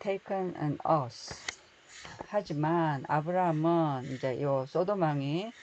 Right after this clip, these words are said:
어, "전리품은 네 가지고 사람은 내한테도." 이러죠. 그러니까 아브라함이 소돔 왕에게 말했다. 직접 화법이죠. 그죠? 나는 have 피피는 뭐라고 했어요? have 피피는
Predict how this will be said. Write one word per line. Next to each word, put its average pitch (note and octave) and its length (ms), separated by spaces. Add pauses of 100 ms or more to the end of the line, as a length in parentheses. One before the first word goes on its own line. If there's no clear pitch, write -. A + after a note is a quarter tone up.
(600)
어, C#3+ 340
"전리품은 F#3+ 640
네 D3 80
가지고 E3+ 440
사람은 F#3 480
내한테도." D3+ 540
이러죠. D3+ 640
그러니까 D3 400
아브라함이 D#3+ 960 (580)
소돔 F#3 380
왕에게 D3+ 380
말했다. C3 880 (1200)
직접 F#3 280
화법이죠. B2+ 520
그죠? C#3+ 320
나는 D#3+ 800 (640)
have G#3 200
피피는 D3+ 460
뭐라고 D#3+ 420
했어요? D#3+ 460
have F#3 300
피피는 F3 800